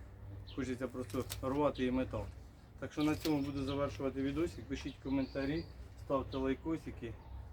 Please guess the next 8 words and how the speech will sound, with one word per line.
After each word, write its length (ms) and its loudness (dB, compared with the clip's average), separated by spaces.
От. 320 -2
Ну 140 6
а 80 8
по 120 -2
коптілці 600 0
вона 320 6
хороша 420 2
тоді, 320 0